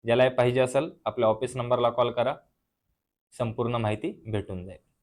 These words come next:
पहिलाच प्रश्न बघा, एका रांगेत नऊ झाडे समान अंतरावर आहेत, दोन झाडातील अंतर चार मीटर आहे, तर पहिल्या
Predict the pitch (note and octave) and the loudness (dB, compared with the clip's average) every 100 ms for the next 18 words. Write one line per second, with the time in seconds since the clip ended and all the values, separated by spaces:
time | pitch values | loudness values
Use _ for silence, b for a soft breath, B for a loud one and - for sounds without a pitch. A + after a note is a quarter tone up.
0 | _ _ _ _ _ _ _ _ _ _ | _ _ _ _ _ _ _ _ _ _
1 | _ _ _ _ _ _ _ _ _ _ | _ _ _ _ _ _ _ _ _ _
2 | F3 E3+ G3+ - F#3+ G3 F#3+ F3 D3+ D#3 | 6 8 8 6 2 8 8 8 6 6
3 | F#3 F3+ F3+ F3+ F3 E3+ D#3+ G#3+ F3+ F3 | 10 12 10 8 4 6 6 8 8 8
4 | C#3 A2 A2+ - - F#3 G#3+ - D3 C#3 | 8 4 -2 2 6 8 6 4 2 6
5 | C#3+ D3 D3+ C3+ A2+ - - B2+ C#3 G#3 | 8 10 10 8 4 -8 -12 0 6 6
6 | G#3+ E3 D#3+ D#3 D#3 - E3+ F3 - G#2 | 8 8 10 8 8 2 4 4 2 -2
7 | G2+ - _ _ _ _ _ - F#3 G3 | -2 -8 _ _ _ _ _ 8 12 12
8 | G3 D#3+ D#3 D3+ D3+ C3 A2+ - E3 E3+ | 10 6 8 10 10 8 2 2 4 4
9 | - E3+ D#3 F3 D#3+ | 8 8 10 8 8